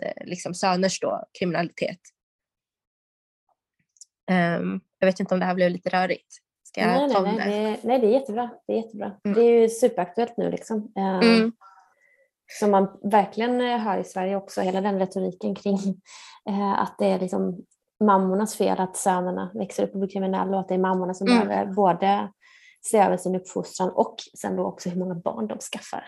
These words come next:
Speaker 2: <laughs>
Speaker 1: Mm.
Speaker 2: Eh, som ju är de nya
Speaker 1: Precis.
Speaker 2: utspelen, bland annat av sossarna i Göteborg.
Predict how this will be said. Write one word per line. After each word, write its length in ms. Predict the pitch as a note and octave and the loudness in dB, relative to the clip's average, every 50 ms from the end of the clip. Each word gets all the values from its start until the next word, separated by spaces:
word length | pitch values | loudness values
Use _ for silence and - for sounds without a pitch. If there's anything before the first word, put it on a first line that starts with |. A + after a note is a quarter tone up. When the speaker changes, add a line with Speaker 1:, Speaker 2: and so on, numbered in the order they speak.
| - - | -12 -12
Speaker 2:
<laughs> 800 | - - - - _ _ _ - - - - - - - - | -12 -12 -14 -20 _ _ _ -20 -20 -18 -18 -18 -20 -8 0
Speaker 1:
Mm. 300 | - B3+ B3 B3+ C4+ C#4 C#4 _ _ - | 2 4 4 4 4 2 0 _ _ -8
Speaker 2:
Eh, 340 | G3+ G3 G3+ G#3 G#3+ - - | -6 -4 -4 -6 -6 -8 -10
som 220 | - - - G#3 G3+ | -6 -2 2 2 4
ju 120 | G3 F#3+ | 4 6
är 120 | F#3+ F#3 | 6 4
de 180 | F#3 F#3+ F#3+ G3 | 4 4 4 4
nya 140 | G3 F#3 F#3 | 4 6 6
Speaker 1:
Precis. 160 | F#3 G3+ G3+ | 6 4 2
Speaker 2:
utspelen, 500 | A3+ - - - A3+ - - - G3 G3 | 0 -4 -6 -4 -2 -2 -2 -2 -2 -2
bland 140 | G3 F#3+ F#3 | 0 0 0
annat 180 | F#3 F3+ - | -2 -4 -6
av 40 | G3 | -10
sossarna 380 | F#3+ - G#3+ G3+ - - G3+ G3 | -10 -8 -10 -8 -6 -8 -6 -6
i 40 | G3+ | -8
Göteborg. 420 | G3 G3 G3+ G3+ A3 A3 G#3+ G#3+ | -8 -10 -10 -10 -10 -8 -10 -10